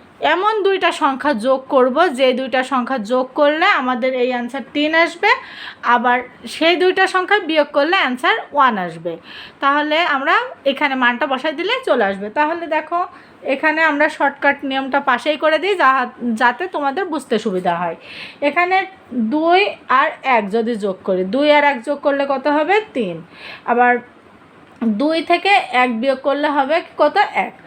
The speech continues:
তাহলে দেখো, দুই আর এক যোগ করলে আমরা তিন পাচ্ছি, আবার দুই আর এক বিয়োগ করলে আমরা ওয়ান পাচ্ছি, তাই না? কত সহজে। তাহলে এই যে ফোর এক্স ওয়াই এর মান আমরা কিভাবে বের করব? এখানে ফোর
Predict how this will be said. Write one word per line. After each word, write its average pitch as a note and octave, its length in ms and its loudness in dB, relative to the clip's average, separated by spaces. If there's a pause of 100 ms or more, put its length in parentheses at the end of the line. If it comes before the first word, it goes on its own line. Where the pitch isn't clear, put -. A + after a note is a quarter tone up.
(260)
তাহলে D#4+ 280 2
দেখো, E4 280 0
দুই D#4+ 400 -2
আর C#4 200 2
এক C#4 260 -2
যোগ D4 180 0
করলে D4 280 2
আমরা C#4 260 0
তিন D#4 240 -4
পাচ্ছি, D#4 420 -2
আবার D4+ 240 0
দুই D4 400 -2
আর B3+ 260 2
এক A#3+ 340 0
বিয়োগ C4 200 -4
করলে D4 240 0
আমরা F4+ 240 2
ওয়ান G3+ 320 0
পাচ্ছি, F#3 440 -4
তাই F#4+ 260 0
না? D4 120 -2 (420)
কত G4 260 2
সহজে। G#3+ 560 0 (300)
তাহলে C4+ 300 2 (200)
এই D4+ 220 2
যে F4+ 140 2 (160)
ফোর F4 220 4
এক্স F4 300 0
ওয়াই D#4+ 180 4
এর D#4 80 0
মান C#4 220 2
আমরা C4+ 220 0
কিভাবে C#4 400 -2
বের D4+ 220 0
করব? F4 280 -2 (460)
এখানে B3+ 440 0
ফোর C#4 460 2